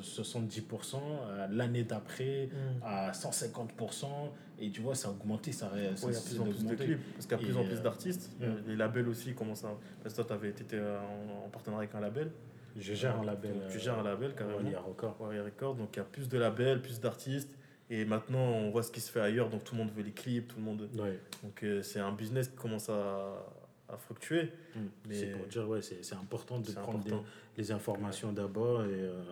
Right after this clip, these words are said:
Speaker 1: avant de se,
Speaker 2: Mm.
Speaker 1: se lancer à l'aveugle. Bah, là, ça, ça introduit exactement ce que je voulais t'en parler après.
Speaker 2: Mm.
Speaker 1: C'est que maintenant, on se rend compte qu'il y a des secteurs, avant même qu'on exploite leur plein potentiel,
Speaker 2: Mm.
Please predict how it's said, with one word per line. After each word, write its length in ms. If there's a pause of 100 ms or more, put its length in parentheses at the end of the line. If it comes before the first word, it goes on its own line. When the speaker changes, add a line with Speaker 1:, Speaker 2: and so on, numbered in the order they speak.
Speaker 1:
avant 180
de 80
se, 100
Speaker 2:
Mm. 140 (380)
Speaker 1:
se 140
lancer 260
à 40
l'aveugle. 420 (260)
Bah, 240
là, 200
ça, 200 (460)
ça 160
introduit 920 (280)
exactement 480
ce 60
que 420
je 100
voulais 160
t'en 160
parler 300
après. 320 (100)
Speaker 2:
Mm. 40 (340)
Speaker 1:
C'est 160
que 340 (220)
maintenant, 260
on 60
se 80
rend 160
compte 260
qu'il 140
y 20
a 20
des 140
secteurs, 540 (420)
avant 260
même 520
qu'on 180
exploite 460
leur 160
plein 260
potentiel, 640
Speaker 2:
Mm. 320